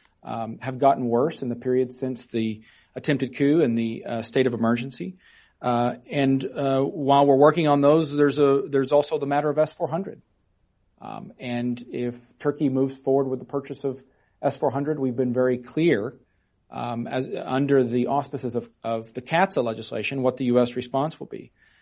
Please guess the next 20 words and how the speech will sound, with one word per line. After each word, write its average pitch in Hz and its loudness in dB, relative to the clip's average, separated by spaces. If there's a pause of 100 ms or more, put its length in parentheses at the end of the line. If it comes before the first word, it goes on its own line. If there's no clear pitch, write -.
(160)
So 147 6
it's 151 0
a, 131 2
a 127 -4
balancing 160 4
act. 160 -2
We 135 -2
have 135 0
to 127 0
balance 143 4
the 135 0
need 135 -2
to 139 -6
engage 127 0
with 120 -4 (260)
Turkey 151 0
as 127 -2
a 123 -4
critical 135 -2
ally, 139 -4